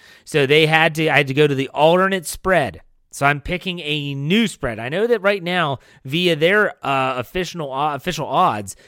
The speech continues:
Steelers are getting two and a half. I said, "No, give, have the Steelers giving one and a half, and I'll take that spread too." The Steelers is a one and a half point favorite. So again, Pittsburgh points seventeen and a half or more.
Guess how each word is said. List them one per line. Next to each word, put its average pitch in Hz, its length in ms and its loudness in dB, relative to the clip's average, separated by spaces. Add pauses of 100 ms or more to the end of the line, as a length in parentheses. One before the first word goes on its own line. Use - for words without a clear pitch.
(120)
Steelers 180 360 0
are 143 80 -4
getting 165 300 0
two 165 140 -6
and 160 100 -4
a - 20 -2
half. 180 260 -2
I 147 120 0
said, 143 260 -6
"No, 123 240 -2 (340)
give, 180 280 2
have 165 280 0
the 190 60 -4
Steelers 175 420 -2
giving 160 280 -4
one 135 260 -4
and 165 100 -4
a 117 80 -2
half, 104 380 -10 (1120)
and 131 100 -4
I'll 131 120 2
take 135 240 -2
that 139 180 0
spread 113 320 -6
too." 110 260 -8 (120)
The 107 60 -14
Steelers 147 360 -2
is 113 300 -6
a 117 80 -12
one 139 220 -8
and 135 120 -8
a - 20 -6
half 127 200 -4
point 95 240 -14
favorite. 131 400 -2 (260)
So 170 220 4
again, 165 460 0 (340)
Pittsburgh 165 420 -4
points 151 340 -6
seventeen 151 520 -6
and 160 80 -6
a 147 60 -4
half 160 280 -2
or 135 180 -4
more. 131 380 -6